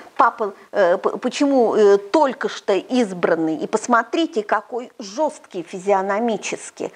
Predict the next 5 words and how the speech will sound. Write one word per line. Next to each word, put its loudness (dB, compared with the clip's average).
какой 0
высокомерный, -2
какой 0
прямо 0
стоящий. -4